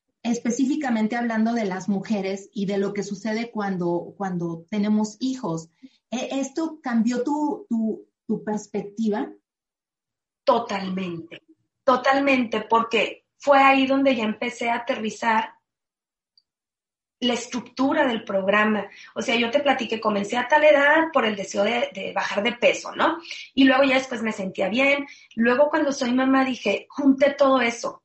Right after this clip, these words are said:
Speaker 2: el, el ver mis clases llenas y dije yo,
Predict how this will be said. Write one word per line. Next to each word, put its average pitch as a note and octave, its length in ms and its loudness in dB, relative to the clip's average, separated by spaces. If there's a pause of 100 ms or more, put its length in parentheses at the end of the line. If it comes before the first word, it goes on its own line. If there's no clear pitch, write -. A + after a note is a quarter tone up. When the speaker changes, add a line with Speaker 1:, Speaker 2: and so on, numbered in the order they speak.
(140)
Speaker 2:
el, A3 240 0 (100)
el A3+ 160 0
ver B3+ 140 2
mis C4+ 200 4
clases C4 440 0
llenas B3 500 2
y A#3 60 -6
dije A#3 260 -6
yo, G#3 280 -2